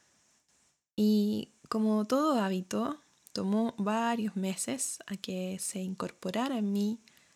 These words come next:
la rutina diaria al despertar de agradecer por lo que tenía, por lo que sentía, por lo que estaba viviendo.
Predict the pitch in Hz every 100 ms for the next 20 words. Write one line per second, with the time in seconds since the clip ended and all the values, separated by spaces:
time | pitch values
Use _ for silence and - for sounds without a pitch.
0 | _ _ 196 190 202 214 214 208 202 247
1 | 294 202 180 - - 185 190 - 190 -
2 | 202 247 - _ _ - _ _ _ 202
3 | 190 196 - 190 185 180 175 - 185 185
4 | - _ _ _ - 180 185 185 185 185
5 | 208 208 202 214 214 _ - 180 185 -
6 | 185 180 190 190 185 202 202 - 185 185
7 | 190 190 185 180 185 185 175 165